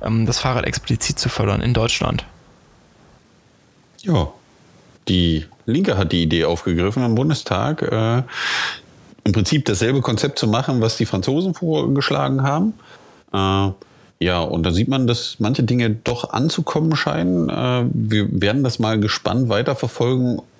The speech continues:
Speaker 2: ob irgendetwas in die Richtung passiert. Äh,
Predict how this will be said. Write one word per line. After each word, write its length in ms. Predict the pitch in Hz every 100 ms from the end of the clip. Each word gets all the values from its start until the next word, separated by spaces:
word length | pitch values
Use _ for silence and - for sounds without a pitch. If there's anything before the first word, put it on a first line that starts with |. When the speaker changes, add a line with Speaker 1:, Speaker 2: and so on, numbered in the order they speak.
| -
Speaker 2:
ob 300 | - - - -
irgendetwas 580 | 117 139 131 113 123 120
in 80 |
die 80 | 107
Richtung 320 | 104 - 110
passiert. 580 | 110 92 - 127 196 226 - - - - - - - -
Äh, 300 | 113 113